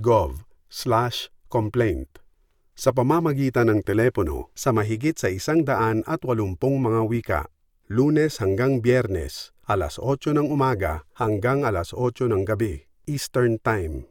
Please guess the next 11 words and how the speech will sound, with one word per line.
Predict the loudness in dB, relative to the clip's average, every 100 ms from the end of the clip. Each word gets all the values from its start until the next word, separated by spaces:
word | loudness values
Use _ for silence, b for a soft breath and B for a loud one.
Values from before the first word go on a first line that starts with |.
| _ -10
sa | -2 -2 -2 -2
eight | -2 -2 -2
five | 0 2 0
five, | 0 0 0 -4 -10 -18 _ _ _
four | 0 4 4 2
one | 2 2 2 2
one, | 2 0 -6 -12 _ _ 0
two | 4 4
three | 2 2 2 2 -6 -10
seven | -2 0 2 0 0
two | 0 -2